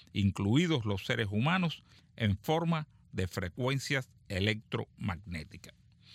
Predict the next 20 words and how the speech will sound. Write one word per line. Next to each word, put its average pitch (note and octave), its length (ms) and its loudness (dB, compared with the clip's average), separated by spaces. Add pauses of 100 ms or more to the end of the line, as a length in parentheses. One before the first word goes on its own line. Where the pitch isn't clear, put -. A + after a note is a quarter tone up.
(460)
Por C3+ 180 4
eso, F3 400 2 (720)
nuestro G2+ 300 -2
semanario B2+ 580 4
Libre E3 500 2 (580)
ha D3 120 4
decidido F3+ 680 2 (480)
convocar D3+ 760 2 (400)
a A2+ 160 4
un G3 180 4
concurso D#3+ 800 2 (760)
bajo G2+ 300 2
un B2+ 160 2
título, F#2+ 560 0 (460)
¿Qué E3 140 6
es D#3+ 200 -2
el A#2 160 4
agua C3 300 2
para F#2+ 260 2
ti? G#2+ 240 -2